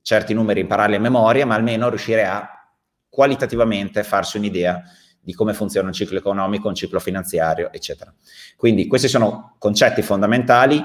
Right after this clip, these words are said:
se vuoi investire nel lungo periodo. Per noi lungo periodo vuol dire almeno sette, dieci anni. Ok, quindi particolarmente indicato per chi sta pensando a investire per la pensione, piuttosto che investire per, eh, i figli,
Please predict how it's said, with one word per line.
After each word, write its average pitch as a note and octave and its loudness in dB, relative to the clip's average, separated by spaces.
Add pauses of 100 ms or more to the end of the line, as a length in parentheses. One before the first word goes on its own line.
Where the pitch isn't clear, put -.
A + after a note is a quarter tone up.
(120)
se - 2
vuoi C3 8
investire B2+ 0
nel G#2+ -2
lungo F#2+ -4
periodo. F2 -4 (720)
Per G#2+ -2
noi A#2+ 0
lungo A2+ 0
periodo G#2+ 2
vuol G2+ 0
dire F#2+ 0
almeno G2+ -2
sette, G#2 -2
dieci E2 -8
anni. D2 -14 (500)
Ok, E2+ -8
quindi F2+ -8 (640)
particolarmente A2+ 0
indicato A2+ 2
per G#2+ -2
chi - -8
sta F#2+ -2
pensando G2+ 0
a F#2+ 2 (460)
investire G2+ 2
per G2+ 0
la F#2+ 0
pensione, F#2 -2
piuttosto G2 -2
che G2 -4
investire F#2+ -2
per, F#2+ 2 (720)
eh, F2 2
i E2+ -4
figli, A2+ 0